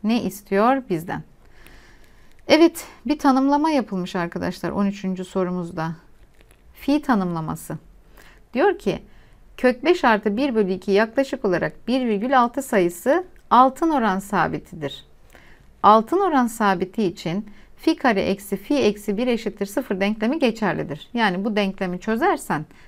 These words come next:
karşına bu değer gelir ve bu da bir sabittir. Adına da altın oran denir diyor. Peki bize ne soruyor? Sıfırdan bire iki fi kare x eksi bir D X integralinin eşiti aşağıdakilerden hangisidir demiş.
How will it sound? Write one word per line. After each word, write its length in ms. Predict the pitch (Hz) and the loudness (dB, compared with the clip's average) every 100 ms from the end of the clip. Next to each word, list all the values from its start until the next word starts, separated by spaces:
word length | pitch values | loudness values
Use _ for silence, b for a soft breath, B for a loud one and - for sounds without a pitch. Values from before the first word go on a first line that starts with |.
| b | b
karşına 560 | - 214 190 170 165 190 | 0 2 2 -4 -4 -4
bu 120 | 196 | 0
değer 320 | 208 185 170 | 0 0 -2
gelir 440 | 170 262 247 269 339 - - | -2 0 2 0 -4 -10 -4
ve 140 | 220 | -2
bu 140 | 269 240 | -2 2
da 240 | 202 294 - - - - - - | 2 2 -4 -20 -20 -20 -18 -4
bir 280 | 220 262 294 - - | 0 2 0 -6 -20
sabittir. 800 | - 262 285 294 302 - 196 175 | -6 0 2 2 -2 0 0 2
Adına 380 | - 233 202 214 | 2 2 2 0
da 120 | 381 | 4
altın 280 | 339 262 269 | 4 4 2
oran 320 | 247 208 175 | 2 2 0
denir 300 | 165 160 156 | -2 -4 -6
diyor. 180 | 156 - - - B B B B B B | -8 -10 -12 -20 B B B B B B
Peki 480 | - 330 330 226 226 | 2 2 4 2 2
bize 260 | 247 247 294 | 0 2 4
ne 100 | 269 | 4
soruyor? 520 | - 196 170 190 247 b b b b b | 2 0 2 2 0 b b b b b
Sıfırdan 680 | - 370 359 269 208 190 214 | 4 6 6 4 4 4 4
bire 360 | 294 233 214 269 - - - | 4 2 2 -2 -10 -16 -4
iki 260 | 254 302 | 2 4
fi 180 | 349 302 | 4 2
kare 260 | - 240 190 | 0 2 2
x 240 | - - | 0 -2
eksi 360 | 233 220 - 202 | -2 0 -4 -2
bir 240 | 247 311 | 0 2
D 160 | 277 285 | 4 2
X 160 | 277 | 0
integralinin 600 | - 254 277 254 262 320 | -2 0 2 2 0 0
eşiti 320 | 269 254 202 240 | 0 -2 -2 0
aşağıdakilerden 640 | 247 233 180 180 208 349 | 0 0 -2 -2 -2 -2
hangisidir 560 | 349 254 180 185 170 147 | 0 2 0 -2 -6 -6
demiş. 320 | 151 156 - | -8 -12 -16